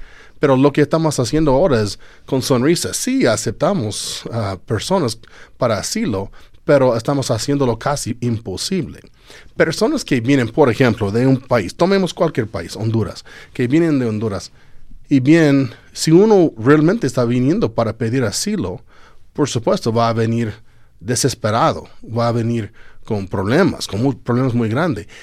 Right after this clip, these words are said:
Y cuando una persona sale de su país por tener miedo de, de estar en su país, por tener problemas muy profundas, am, en su país, no es como que viene con mucha preparación. Antes de salir,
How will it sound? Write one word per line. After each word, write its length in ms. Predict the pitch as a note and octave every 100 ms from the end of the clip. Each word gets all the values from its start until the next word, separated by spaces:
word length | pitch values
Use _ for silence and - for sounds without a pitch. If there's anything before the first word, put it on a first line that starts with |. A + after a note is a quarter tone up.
| -
Y 120 | C#3
cuando 320 | A#2+ D#3+ E3+ D3+
una 240 | F#3+ G#3
persona 480 | - C3 - E3+ A#2
sale 420 | - D3 C#3+ C#3
de 140 | A#2+
su 200 | A2 A#2
país 420 | - G#2 A#2 G#2+ -
por 240 | - A#2+
tener 320 | - A#2+ A#2+
miedo 560 | G#2+ A2 A#2+ D3+ F#2+ G2+ - - -
de, 260 | A#2+ A#2
de 120 | A2 A2
estar 220 | - E3
en 80 | D#3
su 160 | C3+
país, 260 | A#2+ A#2+ B2
por 160 | -
tener 180 | A2 A#2
problemas 400 | A2 A2 A#2+ A#2
muy 160 | A#2 B2
profundas, 800 | A#2 F2+ - F3 D3+ G2 G#2 - - - -
am, 280 | - A#2 A2+
en 160 | G#2+ A2+
su 180 | - A2
país, 500 | G#2+ C3+ E3+ - - - - - _ - - -
no 260 | B2 D#3 F#3+
es 100 | F3
como 240 | C#3 C3
que 140 | A2+ A#2
viene 260 | B2+ C3
con 140 | - A#2
mucha 240 | B2 A#2
preparación. 640 | - A2+ A2 G2+ G2 -
Antes 320 | - G#3+ G3+ -
de 100 | D#3+
salir, 500 | - E3+ A3 F#3+